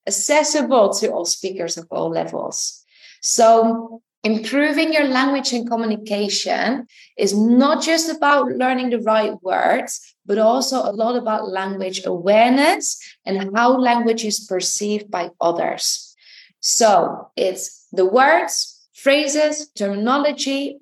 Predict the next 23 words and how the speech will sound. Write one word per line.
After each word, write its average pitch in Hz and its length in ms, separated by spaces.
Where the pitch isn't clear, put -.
all 285 200
of 311 120
the 269 100
things 240 300
that - 180
can 214 140
help 202 280
you 202 80
lead 208 320
effective 190 580
asana 196 580
and 185 140
mindfulness 240 800
practices, 285 1000
and 208 160
intentional 269 1000
communication 240 1120
to - 140
ensure 202 480
accessibility 254 1300
in 254 480
and 202 240
beyond 180 480